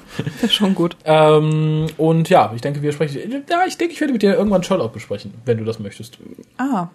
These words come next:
Speaker 1: ja, wobei das eigentlich nur so ein genereller Vorschlag war. Das war nicht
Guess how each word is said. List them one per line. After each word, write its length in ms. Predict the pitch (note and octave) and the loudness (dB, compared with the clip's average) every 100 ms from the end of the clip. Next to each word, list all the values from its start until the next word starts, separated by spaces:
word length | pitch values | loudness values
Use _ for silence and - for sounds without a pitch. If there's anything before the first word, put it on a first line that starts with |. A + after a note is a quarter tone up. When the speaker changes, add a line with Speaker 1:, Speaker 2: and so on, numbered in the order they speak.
| - - - - | -18 -18 -12 -6
Speaker 1:
ja, 260 | F#3+ A3+ A3+ | 2 4 6
wobei 220 | A3+ A3 | 4 4
das 160 | A3+ G#3+ | 4 2
eigentlich 280 | G#3 G#3 A3 | 0 2 0
nur 140 | A3 | 2
so 80 | G#3+ | 2
ein 80 | G3+ | 2
genereller 360 | G3+ G3+ G3+ | 2 2 0
Vorschlag 420 | F#3 E3 - D#3+ | -2 -6 -4 -2
war. 100 | E3+ | -2
Das 160 | E3+ - | -2 -2
war 80 | F#3+ | 2
nicht 300 | G3 G3+ | 0 -2